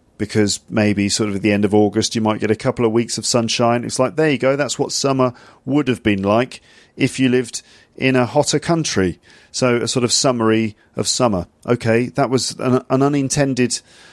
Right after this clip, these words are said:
introduction to the episode, but anyway, here we are. And I, uh, hope you're doing all right. So in this episode,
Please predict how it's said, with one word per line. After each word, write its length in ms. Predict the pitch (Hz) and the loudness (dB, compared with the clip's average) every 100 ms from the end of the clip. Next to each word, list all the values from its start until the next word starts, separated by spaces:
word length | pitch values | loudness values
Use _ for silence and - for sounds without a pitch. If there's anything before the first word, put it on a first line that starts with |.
| _ | _
introduction 560 | - 135 131 - - 123 | -2 0 0 -2 -2 -4
to 100 | - | -2
the 140 | 120 | 0
episode, 400 | 120 123 - 147 | 0 -2 -2 0
but 120 | 143 135 | 0 0
anyway, 300 | 139 110 107 | 2 0 2
here 180 | 135 | 0
we 140 | 120 104 | 2 2
are. 220 | 107 135 _ - - - - - | 2 -2 _ -20 -20 -20 -20 -10
And 320 | 135 151 151 | -4 -2 0
I, 40 | 170 | 0
uh, 120 | 165 | 0
hope 160 | 185 - | -2 -2
you're 180 | 180 | -2
doing 100 | 175 | 0
all 80 | 160 | 2
right. 240 | 156 107 - | 0 0 -2
So 300 | - 160 - | 0 0 0
in 160 | 220 | 0
this 200 | 196 170 | 0 0
episode, 440 | 143 - - 104 | -2 -4 0 0